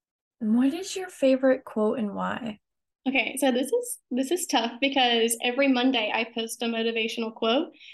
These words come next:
Speaker 2: and I try to find ones that I know that I will use and I know will help benefit others. Um, but I, my favorite quote is something very simple, and it is from our queen, Dolly Parton.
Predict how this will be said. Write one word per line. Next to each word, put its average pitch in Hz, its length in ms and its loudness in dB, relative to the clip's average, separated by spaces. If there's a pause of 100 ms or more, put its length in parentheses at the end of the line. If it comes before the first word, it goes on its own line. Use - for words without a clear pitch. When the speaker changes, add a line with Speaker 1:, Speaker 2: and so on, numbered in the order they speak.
Speaker 2:
and 262 100 2
I 262 80 4
try 311 220 4
to 440 180 0
find 254 320 4
ones 247 300 2
that 220 180 0
I 220 140 -2
know 226 200 0
that 220 160 -6
I 196 180 -6
will 226 200 -6
use 269 300 2
and 233 100 0
I 214 60 -6
know 214 200 -4
will 220 100 -6
help 220 200 -6
benefit 220 360 -2
others. 277 540 0 (340)
Um, 233 540 4 (200)
but 247 300 4 (140)
I, 339 580 0 (200)
my 240 300 -2 (100)
favorite 233 380 -4
quote 220 380 -4
is 247 160 0
something 254 340 2
very 240 280 2
simple, 226 680 -2 (340)
and 240 300 2
it 254 80 0
is 302 200 0
from 294 260 -2
our 247 220 -4
queen, 302 360 2
Dolly 254 300 -2 (100)
Parton. 311 500 -2